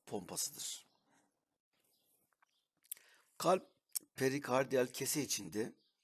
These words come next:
mediastinum medius'ta her iki akciğer arasında bulunur.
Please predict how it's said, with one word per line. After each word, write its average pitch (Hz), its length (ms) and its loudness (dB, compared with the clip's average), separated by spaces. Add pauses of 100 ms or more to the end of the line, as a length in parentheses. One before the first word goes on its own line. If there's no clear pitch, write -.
(400)
mediastinum 117 760 0
medius'ta 113 680 -4 (320)
her 160 160 0
iki 147 240 0
akciğer 95 300 -2
arasında 123 540 0 (280)
bulunur. 117 580 -6